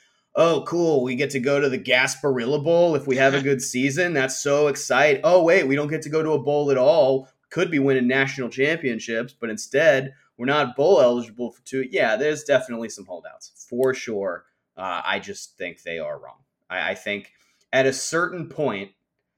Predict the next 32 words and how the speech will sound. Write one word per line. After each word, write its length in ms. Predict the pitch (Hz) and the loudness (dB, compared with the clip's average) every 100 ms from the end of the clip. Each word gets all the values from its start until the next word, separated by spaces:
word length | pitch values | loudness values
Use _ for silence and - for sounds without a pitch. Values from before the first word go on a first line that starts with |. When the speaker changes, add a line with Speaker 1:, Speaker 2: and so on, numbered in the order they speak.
| _ _ _ | _ _ _
Speaker 1:
and 120 | 123 | -4
I, 220 | 123 113 - | -2 -4 -6
you 100 | 127 | -8
know, 140 | 107 | -6
I 240 | 87 101 113 | -4 -4 -4
understand 420 | 123 135 143 127 | -4 -6 -4 -2
North 180 | 120 120 | -4 -6
Dakota 220 | 113 113 | -10 -10
State's 300 | - 107 - | -8 -10 -12
challenges 640 | - 113 104 117 120 127 127 | -8 -6 -6 -8 -8 -10 -6
in 100 | 127 | -6
this 200 | 131 - - | -8 -14 -8
area. 320 | 123 127 127 | -4 -2 -2
It's 220 | 113 101 | -4 -8
never 360 | 104 110 107 110 | -8 -6 -6 -6
as 140 | 107 | -8
simple 340 | - 104 107 104 | -10 -10 -8 -10
as, 140 | 101 117 | -10 -8
"Well, 200 | 120 123 | -2 0
why 100 | 123 | 0
don't 160 | 127 | -2
you 60 | 123 | -8
just 140 | 117 | -8
go 100 | 131 | -4
to 80 | 123 | -2
F 140 | 110 - | -4 -2
B 100 | 117 | -2
S 200 | 123 - | -2 -4
if 60 | |
you're 80 | 101 | -14
so 200 | - 98 | -12 -12
good?" 340 | 95 104 87 | -8 -8 -10